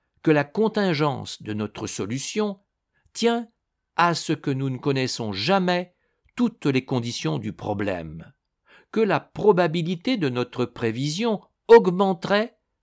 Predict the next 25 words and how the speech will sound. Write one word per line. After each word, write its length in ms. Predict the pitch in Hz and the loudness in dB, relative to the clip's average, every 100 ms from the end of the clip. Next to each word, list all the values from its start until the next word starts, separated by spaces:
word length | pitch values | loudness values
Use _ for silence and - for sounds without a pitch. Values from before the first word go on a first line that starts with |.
| _ - | _ 0
à 100 | 220 | 2
mesure 600 | 208 185 151 165 160 156 | 4 2 0 0 -2 -2
qu'on 140 | 143 | -2
nous 120 | 135 131 | -2 -2
fournirait 720 | - 147 139 135 131 127 123 - _ | -2 -2 0 0 2 0 -2 -8 _
un 140 | 127 110 | -2 -2
plus 320 | - - 220 | -4 -4 -2
grand 260 | 151 143 135 | 0 2 0
nombre 460 | 127 123 120 120 | 0 -2 -4 -4
de 120 | 113 | -2
ces 200 | 117 123 | -2 -2
conditions, 680 | - 107 98 92 - 82 - _ _ _ _ _ _ _ | -2 -4 -6 -8 -8 -10 -16 _ _ _ _ _ _ _
et 120 | 139 - | -2 -2
qu'enfin, 540 | 117 107 147 147 147 _ _ _ _ - | -4 -4 -2 -2 -4 _ _ _ _ -6
la 140 | - 151 | 2 4
connaissance 580 | 185 185 175 180 160 - | 4 4 2 0 -2 -4
complète, 760 | - 185 175 113 87 _ - _ _ - | -2 -2 -2 -8 -10 _ -20 _ _ 2
parfaite, 640 | 214 - 143 82 _ _ _ _ _ | 2 2 -6 -6 _ _ _ _ _
de 140 | 123 170 | 4 4
tous 240 | 170 254 | 6 2
les 200 | 240 170 | 2 2
antécédents 640 | 175 - 156 - 139 151 131 | 0 0 0 0 0 0 0
sans 480 | - - 262 247 | -2 0 0 0
exception 640 | 233 - 190 170 - 170 165 | -4 -4 -4 -6 -2 2 2
aucune, 520 | 156 - 226 240 | 0 -4 -4 -4